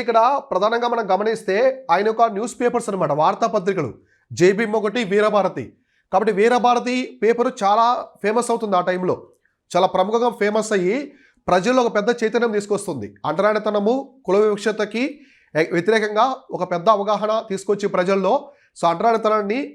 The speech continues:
సమాజం నుంచి రూపుమాపేలా పనిచేస్తుంది అనమాట. So, కాబట్టి అర్థమైందా? ఈ పేపర్లు,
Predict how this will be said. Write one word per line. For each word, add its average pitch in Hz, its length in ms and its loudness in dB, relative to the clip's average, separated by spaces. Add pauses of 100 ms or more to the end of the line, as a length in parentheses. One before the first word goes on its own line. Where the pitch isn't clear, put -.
(180)
సమాజం 196 440 0
నుంచి 208 220 -4
రూపుమాపేలా 196 580 0
పనిచేస్తుంది 185 440 -2
అనమాట. 120 220 -6 (420)
So, 208 140 0
కాబట్టి 233 260 4
అర్థమైందా? 226 400 0 (540)
ఈ 196 120 -2
పేపర్లు, 226 420 2